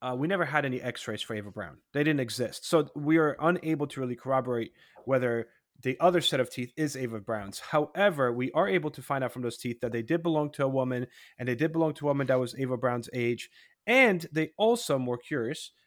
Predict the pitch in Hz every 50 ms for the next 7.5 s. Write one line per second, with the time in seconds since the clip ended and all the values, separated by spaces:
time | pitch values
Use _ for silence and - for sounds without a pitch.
0 | _ _ - 127 127 127 123 123 123 123 - _ - - - 156 147 135 135 135
1 | 127 - - 139 127 120 123 123 131 131 139 143 143 131 120 151 196 196 - 113
2 | 104 92 - - _ _ _ _ 120 127 127 123 123 120 - 131 127 120 123 120
3 | 120 - - 120 190 - - - - - _ _ _ _ _ _ _ _ - -
4 | - 190 180 175 165 - - - _ _ _ _ _ _ _ _ _ _ - _
5 | _ _ _ - 180 220 233 - 254 233 185 175 208 208 - 175 143 131 123 113
6 | 117 113 113 - - 120 110 110 110 - - - - _ _ _ _ _ _ _
7 | 135 135 135 135 131 131 131 135 139